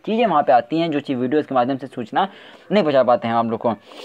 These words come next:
गाइस इस वीडियो का अगर देख, अभी कट ऑफ बचा है, बीएससी का भी कट ऑफ आया हुआ है, बीकॉम, उसके बाद में डिस्कस करूँगा आपके साथ में। गाइस उससे पहले अगर आप इस वीडियो को देख रहे हैं वो स्टूडेंट जो बीकॉम में बी-, बीए के हैं, तो हम आपसे रिक्वेस्ट कर रहे हैं कि बीकॉम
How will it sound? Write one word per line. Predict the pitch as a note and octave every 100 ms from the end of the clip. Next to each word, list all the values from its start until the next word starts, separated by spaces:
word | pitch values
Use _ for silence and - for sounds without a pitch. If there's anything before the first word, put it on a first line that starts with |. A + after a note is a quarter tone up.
| -
गाइस | D3 F#3
इस | F#3 D#3
वीडियो | E3+ F3+
का | F3
अगर | E3+
देख, | A#2+ D3+ D#3
अभी | E3
कट | E3 F3+
ऑफ | F#3
बचा | D#3 D3+
है, | C#3
बीएससी | B2+ C#3 C#3+ - E3+ F3+
का | E3+
भी | F3
कट | E3
ऑफ | E3 D#3
आया | D#3+
हुआ | E3
है, | E3
बीकॉम, | C#3 C#3 C3+
उसके | C3+ - D3+
बाद | C#3+
में | C#3+
डिस्कस | C3+ - B2+
करूँगा | - D3 C#3 A#2
आपके | A2
साथ | A2
में। | A#2 F3+ - - - -
गाइस | E3
उससे | D3+ F#3
पहले | F3+ F#3
अगर | F3
आप |
इस | D#3+
वीडियो | D3+ D#3 D#3
को | D3
देख | A#2 D3 D3+
रहे | D3
हैं |
वो | C#3
स्टूडेंट | C3+ D3 C3+
जो |
बीकॉम | B2 A#2+ C3
में | A#2+ G#2+
बी-, | A#2+ C3+ C3
बीए | A2+ B2+ D#3
के | D#3 D#3
हैं, | D3+
तो | C#3
हम |
आपसे | B2+ - A#2+
रिक्वेस्ट | A#2 D#3 D3 -
कर | C#3+
रहे | D3
हैं | C#3
कि | C3+
बीकॉम | B2 - C#3 D#3